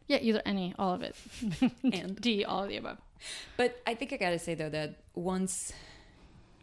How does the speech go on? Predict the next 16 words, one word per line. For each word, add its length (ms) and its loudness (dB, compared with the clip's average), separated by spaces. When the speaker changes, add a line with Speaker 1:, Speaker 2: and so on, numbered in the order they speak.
Speaker 2:
I 80 0
like 140 4
how 100 0
you're 180 0
thinking. 600 -6
Yet 200 4
if 140 0
you 200 4
would 140 4
have 220 -2
told 220 -4
me 100 0
that 340 -2
when 160 -4
I 100 -2
was 500 -6